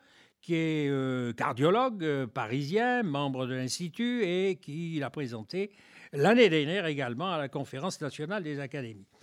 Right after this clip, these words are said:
Euh, ce que dit, entre autres, Montaigne, là, que j'ai beaucoup cité dans, dans mon livre, à savoir, « L'utilité du vivre n'est pas dans l'espace de temps,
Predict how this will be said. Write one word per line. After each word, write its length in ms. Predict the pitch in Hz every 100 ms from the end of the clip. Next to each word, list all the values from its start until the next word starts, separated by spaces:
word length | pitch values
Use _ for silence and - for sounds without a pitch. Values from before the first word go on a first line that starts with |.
| -
Euh, 240 | 139 139 135
ce 280 | - 156
que 220 | 147 147 135
dit, 260 | 120 139
entre 360 | 127 175 - 143
autres, 340 | 180 151 135
Montaigne, 580 | 143 170 - 208 175 131
là, 200 | 127 131
que 160 | 127 120
j'ai 160 | 120
beaucoup 300 | 143 170 160
cité 500 | - 151 160 180 156
dans, 260 | 127 127 120 - - - -
dans 160 | 135 131
mon 180 | 160
livre, 440 | 202 240 226 156 151 151
à 140 | 143
savoir, « 460 | 143 139 175 190 139
L'utilité 720 | 214 226 226 214 208 - 196
du 200 | 165 180
vivre 380 | 185 262 220 180
n'est 160 | 190 190
pas 260 | 202 190
dans 200 | 160 170
l'espace 680 | 175 226 - - 202 165 -
de 140 | 160 156
temps, 460 | - 208 247 269